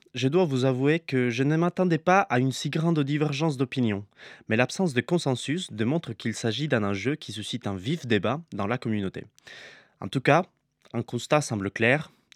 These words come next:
il y a des choses à améliorer sur les voies d'admission afin de favoriser la diversité sociale et territoriale, tout en préservant l'excellence, qui est la marque de l'école.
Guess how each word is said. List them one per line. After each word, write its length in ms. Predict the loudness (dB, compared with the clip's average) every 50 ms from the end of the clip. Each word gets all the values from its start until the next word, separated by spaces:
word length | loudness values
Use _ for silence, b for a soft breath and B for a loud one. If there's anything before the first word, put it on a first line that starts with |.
| -10
il 80 | -6 -2
y 80 | -2 -2
a 40 |
des 80 | -2 -2
choses 280 | -4 -2 -4 -2 0 0
à 20 |
améliorer 400 | 0 2 0 0 -2 0 -2 -4
sur 240 | -4 -4 -8 -4 -4
les 80 | -2
voies 160 | -2 -2 -2 -2
d'admission 540 | -2 -2 -2 -4 -6 -6 -6 -6 -6 -6 -8
afin 280 | -10 -12 -8 -6 -6 -4
de 160 | -4 -4 -6
favoriser 680 | -8 -2 0 0 0 2 0 -2 -2 -4 -4 -4 -4 -2
la 140 | -2 -2
diversité 540 | -4 -4 -4 -6 -6 -6 -8 -12 -6 -6 -6
sociale 440 | -6 -6 -10 -10 -6 -4 -4 -2 -4
et 60 | -4
territoriale, 800 | -6 -6 -6 -6 -6 -6 -6 -6 -4 -2 -2 0 0 0 -2 -4 B B B B B B B _
tout 180 | -8 -6 0 0
en 100 | 0 0
préservant 480 | 2 -2 -2 0 0 -4 0 0 0
l'excellence, 680 | 2 0 0 -2 -2 -2 -2 -2 -4 -6 -8 -12 -16 -18 _ _
qui 240 | -6 -6 -6 -6 _ _ -8
est 60 | -6
la 120 | -4 -4
marque 260 | -4 -6 -6 -8 -10 -8
de 120 | -6 -4
l'école. 320 | -4 -4 -6 -8 -12 -12